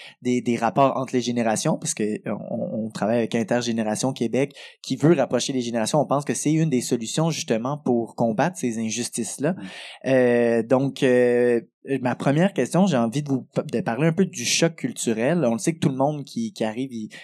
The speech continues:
Speaker 1: euh, dans un nouveau pays va vivre ça en débarquant, des nouvelles, une nouvelle culture, des nouveaux codes, plusieurs choses à apprendre. J'imagine quand même qu'une personne âgée veut, veut pas, euh, euh, avec, euh, c'est plus difficile pour elle parce qu'elle, elle a vécu toute sa vie dans un autre pays.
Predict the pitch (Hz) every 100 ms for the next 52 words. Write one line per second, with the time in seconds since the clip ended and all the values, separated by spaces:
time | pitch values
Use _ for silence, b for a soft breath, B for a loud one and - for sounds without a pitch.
0 | B - 104 107 110 110 120 117 117 127
1 | 123 143 123 113 123 143 120 107 143 143
2 | 120 110 107 - 131 123 120 120 113 123
3 | 139 131 123 123 - - - 143 127 120
4 | 117 120 107 143 135 120 135 123 117 147
5 | 135 113 107 - 139 180 175 B B B
6 | B _ 131 131 123 120 147 175 131 120
7 | 151 156 123 123 117 139 135 117 131 147
8 | 127 113 - 131 170 B B B - 120
9 | 117 113 110 107 - - 113 87 - 120
10 | 117 113 _ _ _ _ 127 110 107 85
11 | - 127 - 156 - - - - 156 131
12 | 117 147 165 120 110 127 131 143 120 113
13 | 117 113 123 - 139 156 156 135 113 151
14 | 127 113 113 123 - 117 120 190